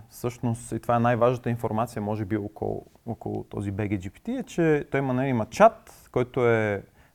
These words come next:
някакъв вид фронтенд пред моделите, които са зад, а, зад чата, е, че бизнеса всъщност, а,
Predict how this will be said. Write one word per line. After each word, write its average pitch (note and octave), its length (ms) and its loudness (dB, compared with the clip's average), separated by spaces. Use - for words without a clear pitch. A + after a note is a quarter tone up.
някакъв A2+ 260 -2
вид A2+ 140 -4
фронтенд C3 680 0
пред - 460 -2
моделите, A#2+ 560 2
които A2 260 -4
са G#2 220 -6
зад, G2+ 440 -6
а, G#2 360 -8
зад G#2+ 220 -6
чата, E3+ 360 -6
е, C3+ 60 -4
че A2+ 140 -6
бизнеса F3 600 2
всъщност, - 600 -4
а, A#2+ 300 4